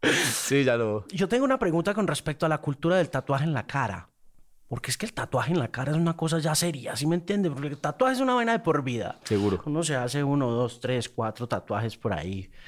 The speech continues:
Speaker 2: pero ya empieza a ver a, a los, a los nuevos,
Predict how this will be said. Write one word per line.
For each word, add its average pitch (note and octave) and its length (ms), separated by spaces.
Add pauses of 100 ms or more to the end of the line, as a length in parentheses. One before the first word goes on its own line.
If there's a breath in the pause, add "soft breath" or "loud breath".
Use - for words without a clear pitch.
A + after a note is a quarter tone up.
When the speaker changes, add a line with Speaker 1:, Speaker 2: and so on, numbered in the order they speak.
(300 loud breath)
Speaker 2:
pero G2+ 140
ya G2+ 120
empieza A#2+ 360
a A#2 40
ver A#2 160
a, A2 220 (300 loud breath)
a - 160
los, A2 460
a A#2+ 120
los G#2 220
nuevos, B2 720